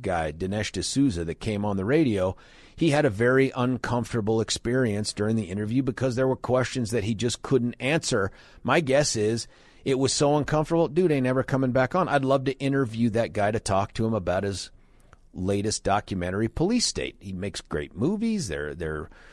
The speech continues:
they're researched. I was gonna say well-researched, but based on the, the eight trillion Mules one,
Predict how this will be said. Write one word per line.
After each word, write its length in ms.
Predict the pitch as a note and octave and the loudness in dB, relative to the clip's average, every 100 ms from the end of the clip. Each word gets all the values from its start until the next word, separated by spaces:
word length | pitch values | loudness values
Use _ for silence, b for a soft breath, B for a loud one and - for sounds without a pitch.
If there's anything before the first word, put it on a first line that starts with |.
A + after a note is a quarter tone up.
| B B B | B B B
they're 160 | G2+ F2+ | -4 -2
researched. 760 | E2 - C3+ G3+ - C#3+ E3 | -4 2 2 4 4 2 2
I 80 | G2+ | 0
was 140 | A2 | 0
gonna 180 | - D3 | 0 0
say 160 | E3 A2 | 2 0
well-researched, 800 | F#2 B2 D3+ G#2 - F#2+ A2+ - | 2 2 2 0 0 -2 -2 -6
but 160 | F2+ | -4
based 260 | G#2+ A2 - | -2 -2 0
on 160 | G2+ | -2
the, 300 | G2 F2+ F2 E2 | 0 0 -2 -4
the 180 | F#2 | -4
eight 160 | G2+ G2 | -4 -4
trillion 460 | - A2+ G#2 F#2+ F#2 | 0 0 2 0 0
Mules 340 | A#2 C#3 A2 | 0 2 0
one, 360 | F#2 E2+ F2+ | -2 -4 -4